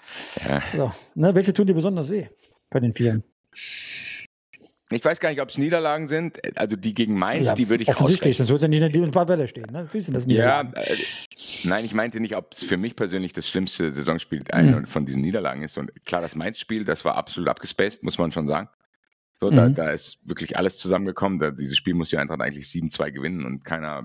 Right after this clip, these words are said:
Speaker 1: wundert sich danach und war halt ein Freak-Tag. Das kann ich aushalten. Was ich diese Saison am schlimmsten ausgehalten habe, war das, äh, Spiel in Hoffenheim. Weil Hoffenheim war wirklich in keinem guten Zustand. Sind die auch immer noch nicht wirklich, auch wenn die ab und zu mal gewinnen,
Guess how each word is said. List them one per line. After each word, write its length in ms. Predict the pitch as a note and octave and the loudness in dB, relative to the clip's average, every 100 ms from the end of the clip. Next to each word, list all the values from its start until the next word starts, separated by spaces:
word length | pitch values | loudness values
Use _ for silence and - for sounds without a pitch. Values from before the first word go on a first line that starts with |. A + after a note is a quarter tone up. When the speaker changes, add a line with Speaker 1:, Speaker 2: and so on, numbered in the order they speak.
| C2+ | -8
Speaker 1:
wundert 240 | E2 F2 E2+ | -6 -4 -6
sich 120 | F2 | -4
danach 300 | F2 F2 F#2 | -2 -2 -4
und 360 | A#1+ C2+ - - _ _ | -6 -8 -14 -20 _ _
war 180 | F2 D2+ | -4 -4
halt 140 | D2+ | -4
ein 60 | D#2 | -8
Freak-Tag. 480 | - G#2 - G2+ _ _ _ - - - | -10 -6 -6 -6 _ _ _ -20 -20 -20
Das 100 | - | -8
kann 140 | - A2+ | -6 -6
ich 100 | - | -8
aushalten. 380 | C3+ - A2+ | -8 -8 -4
Was 140 | A2+ A#2+ | -6 -6
ich 100 | - | -2
diese 140 | C#3+ | -2
Saison 220 | C3+ C#3+ | 2 2
am 100 | A2+ | 2
schlimmsten 580 | A#2 - D3 - - C#3 | -2 0 -2 0 0 2
ausgehalten 600 | A#2+ B2 - A#2 A2+ A2 G2 | 2 2 2 2 2 0 0
habe, 240 | G2 F#2+ | 0 2
war 140 | F2 | 2
das, 200 | E2+ E2+ | 2 -4
äh, 220 | - C#2+ D2 | -2 -2 -2
Spiel 200 | - C#2+ | -2 0
in 140 | C2+ | 0
Hoffenheim. 280 | C#2 - A#1 - _ _ - _ _ _ _ _ _ _ _ _ _ _ | -2 -2 -4 -10 _ _ -20 _ _ _ _ _ _ _ _ _ _ _
Weil 540 | C#2 C#2 D2+ D2+ D#2 D2+ | -12 -2 0 2 0 0
Hoffenheim 560 | F2 F2+ F2 E2 E2+ | -2 -2 -2 -2 -2
war 280 | D2+ E2 D2+ | -2 -2 -2
wirklich 300 | E2 F#2 E2+ | -4 -4 -4
in 160 | D#2+ D#2+ | -4 -4
keinem 300 | - F2+ F2+ | -2 -2 -4
guten 280 | F2+ F2+ F2 | -4 -4 -4
Zustand. 480 | - G#2+ - G2+ G2 _ - _ _ | -4 -2 -2 -2 -6 _ -20 _ _
Sind 220 | - F2+ | -4 0
die 100 | F#2 | 0
auch 140 | D2 - | -2 0
immer 200 | G2 G#2 | 0 2
noch 140 | F#2+ | 0
nicht 260 | G2+ - D2+ | -2 0 2
wirklich, 360 | A#2 B2 G#2 | 2 2 -2
auch 100 | D#2+ | -2
wenn 140 | F2+ E2+ | -2 0
die 80 | |
ab 100 | D2 | -2
und 120 | F2+ D#2+ | -4 -2
zu 100 | F#2+ | 0
mal 280 | E2 E2 | 0 0
gewinnen, 280 | D#2 D2+ F#2+ | -2 -2 -2